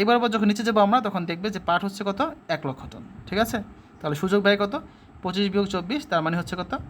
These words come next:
এক। এরপর কি বলা আছে যে চিত্রে বি বিন্দু থেকে সি বিন্দুতে দুই লক্ষ টন পাট এবং বাইশ লক্ষ টন ধান উৎপাদন দেখাচ্ছে, অর্থাৎ বাড়তি এক লক্ষ টন পাটের জন্য আবার দুই লক্ষ টন ধান উৎপাদন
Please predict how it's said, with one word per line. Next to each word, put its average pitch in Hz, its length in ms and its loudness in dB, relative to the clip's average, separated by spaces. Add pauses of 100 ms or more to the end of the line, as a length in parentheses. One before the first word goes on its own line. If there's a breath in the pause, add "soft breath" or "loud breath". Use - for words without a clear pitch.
(280)
এক। - 80 -12 (1600 loud breath)
এরপর 202 220 2
কি 254 140 2
বলা 247 220 8
আছে 277 180 -6 (200)
যে 196 80 -4 (840)
চিত্রে 247 240 0 (100)
বি 240 120 6
বিন্দু 247 240 6
থেকে 262 220 2
সি 233 80 0 (100)
বিন্দুতে 226 300 2 (140)
দুই 208 160 2
লক্ষ 214 140 0 (100)
টন 220 200 4
পাট 240 160 8 (160)
এবং 170 200 -4
বাইশ 190 240 2
লক্ষ 220 200 -2
টন 226 160 -2
ধান 175 160 4
উৎপাদন 175 320 -2
দেখাচ্ছে, 147 300 -4 (120)
অর্থাৎ 170 260 2
বাড়তি 185 260 6 (140)
এক 190 160 -2
লক্ষ 240 120 -4 (100)
টন 254 180 0
পাটের 233 260 2
জন্য 247 220 2
আবার 294 140 4 (460 loud breath)
দুই 254 160 6
লক্ষ 220 140 4 (100)
টন 202 120 2 (100)
ধান 170 180 8
উৎপাদন 180 240 -2